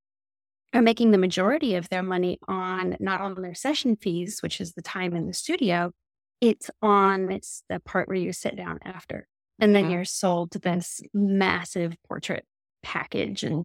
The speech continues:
Speaker 1: prints and all of these things. And I don't have, that's a great business model, but I don't have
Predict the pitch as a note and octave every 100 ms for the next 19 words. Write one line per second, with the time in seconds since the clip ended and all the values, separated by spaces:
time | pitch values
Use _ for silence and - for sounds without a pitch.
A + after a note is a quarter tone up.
0 | _ - G3+ F3 - - _ - - D#3
1 | - - - F#3 F3 F3 E3+ D3 - B3+
2 | B3 F#3 F#3+ D#3+ _ - C#4+ D#4+ C4 A3
3 | - C4 - G3 F3+ - F3+ F#3 G3+ A3+
4 | A#3+ G#3 - A3 A3 - G3+